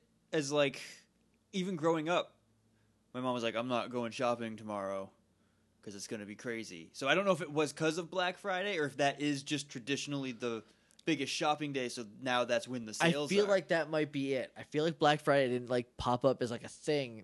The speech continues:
Speaker 2: that everyone did until, like, ninety-nine, ninety-eight-ish, like, around there.
Speaker 1: That could be. I
Speaker 2: I
Speaker 1: would
Speaker 2: don't know.
Speaker 1: still only be, like, twelve or thirteen.
Speaker 2: I was eight, so,
Speaker 1: So.
Speaker 2: I mean, <laughs> yeah.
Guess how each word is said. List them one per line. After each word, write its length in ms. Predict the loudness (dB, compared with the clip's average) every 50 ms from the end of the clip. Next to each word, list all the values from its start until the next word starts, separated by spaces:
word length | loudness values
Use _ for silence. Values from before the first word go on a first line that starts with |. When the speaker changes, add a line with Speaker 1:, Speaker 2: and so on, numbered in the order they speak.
| -10
Speaker 2:
that 140 | -8 -8 -6
everyone 640 | -4 -4 -4 0 2 2 2 2 2 0 0 -2 0
did 340 | 4 4 4 4 4 0 -4
until, 500 | -6 -8 -10 -6 -2 0 0 2 2 2
like, 320 | 0 0 -2 -4 -6 -10 -16 _ _ _ _ _ _ _ _ _ _ _ _ _
ninety-nine, 880 | -6 -6 -6 -4 -4 -4 -4 -4 -2 -2 -2 -2 0 -2 -2 -2 -4 -6 -8 -6
ninety-eight-ish, 880 | -6 -4 -4 -2 0 0 2 2 4 4 4 4 2 2 -2 -6 -8 -12 -16 _ -12
like, 140 | -10 -6 -4
around 360 | -4 -2 -2 -2 -2 -4 -4
there. 340 | -6 -6 -4 -4 -4 -4 -6 -10 -10
Speaker 1:
That 220 | -10 -10 -10 -8
could 160 | -6 -6 -4 -4
be. 140 | -2 0
I 40 | 0
Speaker 2:
I 20 | 0
Speaker 1:
would 100 | 0 0
Speaker 2:
don't 160 | -2 -2 2
know. 60 | 2
Speaker 1:
still 240 | 4 4 4 4 2 0
only 200 | 0 -2 -4 -4
be, 240 | -4 -4 -4 -4 -4
like, 260 | -4 -6 -6 -8 -10 _ _ _ _ _ _ _ _ _ _ _ _ _
twelve 280 | -12 -10 -8 -8 -10
or 40 | -12
thirteen. 480 | -14 -14 -14 -14 -14 -12 -12 -10 -8 -4
Speaker 2:
I 100 | -4 0
was 200 | 0 0 0 0
eight, 300 | -4 -6 -6 -6 -6 -10 -16 _ _ _ _ _
so, 480 | -14 -2 2 4 4 4 4 2 0 -2
Speaker 1:
So. 60 | -4
Speaker 2:
I 20 | -6
mean, 260 | -6 -6 -8 -8 -8
<laughs> 1300 | -10 -12 -12 -16 -20 -20 _ _ _ _ _ _ _ _ _ _ _ _ _ _ _ _ _ _ _ -6
yeah. 280 | -4 -2 -2 -2 -4